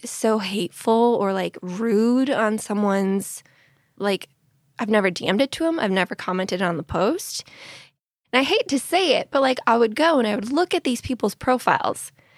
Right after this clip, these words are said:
And the very first thing in their bio would be, like, "God first, mom boy second."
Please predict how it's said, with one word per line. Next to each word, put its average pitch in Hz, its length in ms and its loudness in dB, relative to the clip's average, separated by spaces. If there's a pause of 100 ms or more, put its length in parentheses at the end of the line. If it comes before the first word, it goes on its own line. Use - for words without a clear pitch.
(300)
And 220 100 4
the 214 60 2
very 254 340 4
first 262 340 0
thing 226 220 -2
in 214 80 0
their 185 140 0
bio 175 580 2 (520)
would 202 80 0
be, 196 180 4
like, - 440 -2 (440)
"God 220 320 2
first, 196 500 0
mom 202 360 4
boy 196 200 4
second." 175 600 0